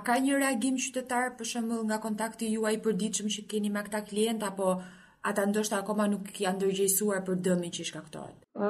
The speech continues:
Speaker 2: një pjesë e klientëve janë ndërgjegjësuar, një pjesë tjetër pastaj, duke pasur parasysh vendin ku jetojmë, ndoshta juve mund të, mund të më shikoni, mund të më dëgjoni shumë pesimiste në, në të folurën time dhe në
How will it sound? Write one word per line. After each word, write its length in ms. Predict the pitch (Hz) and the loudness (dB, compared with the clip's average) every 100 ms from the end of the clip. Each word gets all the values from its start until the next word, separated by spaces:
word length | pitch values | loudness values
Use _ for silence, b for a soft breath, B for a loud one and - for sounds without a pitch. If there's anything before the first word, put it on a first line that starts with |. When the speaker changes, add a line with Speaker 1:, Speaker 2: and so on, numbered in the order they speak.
| 208 208 208 214 | 2 4 2 2
Speaker 2:
një 80 | 226 240 | 0 0
pjesë 240 | 277 294 | 0 2
e 40 | 294 | 2
klientëve 600 | 269 254 254 269 240 233 226 | 4 4 4 0 0 4 6
janë 160 | 233 226 | 6 6
ndërgjegjësuar, 880 | 214 214 208 - 196 196 220 240 247 | 4 2 -2 -4 0 2 4 4 4
një 80 | 214 208 | 2 4
pjesë 220 | 233 233 | 2 4
tjetër 260 | 233 233 233 | 4 4 2
pastaj, 400 | 220 220 - 226 220 | -2 -6 0 2 2
duke 160 | 226 226 | 0 -2
pasur 320 | 233 233 233 | -2 -2 -2
parasysh 480 | 214 214 - 240 233 208 | -2 -4 -2 0 0 2
vendin 300 | 233 226 226 | 4 4 4
ku 80 | 226 | 4
jetojmë, 380 | 226 233 240 226 | 4 4 4 4
ndoshta 260 | 233 240 | 4 2
juve 280 | 240 240 233 | 2 4 4
mund 220 | 240 240 247 | 4 4 4
të, 80 | 233 233 220 226 | 6 6 4 0
mund 160 | 240 | 0
të 80 | 233 | 0
më 80 | 233 | 0
shikoni, 340 | 233 240 247 247 233 | 0 0 2 4 4
mund 160 | 233 | 4
të 60 | 226 | 2
më 60 | 208 | 2
dëgjoni 240 | 247 240 | 2 2
shumë 160 | - 254 | 0 0
pesimiste 600 | 262 262 254 226 - 208 | 0 0 0 0 0 0
në, 140 | 208 202 196 202 - 226 | 2 2 2 0 -2 0
në 80 | 226 | 2
të 60 | 226 | 4
folurën 400 | 233 226 220 220 | 6 6 6 2
time 240 | 247 240 220 | 4 4 4
dhe 140 | |
në 40 | 220 | 2